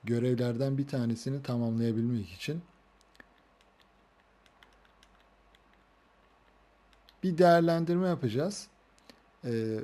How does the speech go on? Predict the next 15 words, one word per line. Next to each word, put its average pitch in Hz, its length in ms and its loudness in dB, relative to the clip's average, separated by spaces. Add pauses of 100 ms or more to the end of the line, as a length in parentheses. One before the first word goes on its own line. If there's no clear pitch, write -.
önümüzdeki 131 580 0
etaplarda 123 600 -2
nasıl 127 300 -2
bir 123 220 0
yol 123 280 0
izleyeceğimizle 117 840 -2
alakalı. 113 640 -4 (520)
Ona 165 200 4
göre 143 340 2 (580)
yarışlara 139 680 0 (200)
gerek 139 360 0 (500)
kaldığımız 135 460 2
yerden 131 360 2 (120)
devam 139 300 2
edebiliriz. 120 680 -2